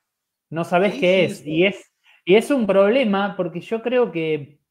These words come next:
Speaker 1: gran parte del, del coleccionismo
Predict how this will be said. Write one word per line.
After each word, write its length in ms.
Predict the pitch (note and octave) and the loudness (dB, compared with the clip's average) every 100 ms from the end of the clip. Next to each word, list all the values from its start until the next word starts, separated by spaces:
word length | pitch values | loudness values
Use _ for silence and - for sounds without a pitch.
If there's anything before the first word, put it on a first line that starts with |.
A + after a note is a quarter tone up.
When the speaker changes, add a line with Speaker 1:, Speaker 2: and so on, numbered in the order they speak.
| _ _ _ _ | _ _ _ _
Speaker 1:
gran 600 | B2+ C3+ F#3 B3+ A3 E3 | -8 -2 0 2 0 0
parte 400 | F#3 G3+ F3+ F3 | 0 0 0 -4
del, 600 | D3+ D3+ C#3+ C3+ C3 B2+ | -2 -2 -4 -6 -8 -10
del 240 | C3 C3 B2+ | -10 -10 -8
coleccionismo 1400 | C3+ C3 C3 A#2+ C#3+ D#3+ F#3+ E3 B2 C#3+ D#3+ F3 F3 | -6 -6 -10 -10 -6 -6 -4 -6 -8 -4 -4 -4 -8